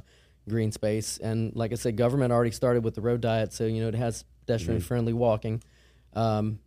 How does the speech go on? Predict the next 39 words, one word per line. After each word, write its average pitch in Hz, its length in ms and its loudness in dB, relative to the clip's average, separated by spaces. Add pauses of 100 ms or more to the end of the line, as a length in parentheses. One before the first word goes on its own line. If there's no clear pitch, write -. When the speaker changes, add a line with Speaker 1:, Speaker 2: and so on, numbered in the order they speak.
(680)
Speaker 1:
I, - 160 -8
I 131 60 0
just 139 180 2
think 143 200 2
more 131 180 2
people 131 320 0
just 113 240 -10
need 131 160 0
to 120 260 0 (400)
know 147 380 6
there's 127 260 0
enough 131 240 0
stuff 131 340 0
to 131 60 0
actually 120 340 -2
park 123 420 0
and 113 240 -4
kinda 127 240 -4
walk 123 300 2
up 113 120 -4
and 113 80 -2
down 120 200 0
government 110 460 -4
and 101 180 -6
get 113 280 -4 (320)
variety. 117 580 2
Like 107 280 -4
Casey 113 240 -4
said, 107 240 -4
there's 98 160 -4
Axon, 104 460 0
there's 95 160 -4
arcades, 104 580 -4
there's 98 160 -8
great 92 180 -6
places 98 260 -8
to 98 180 -8
eat, 107 280 -4
there's, 95 260 -8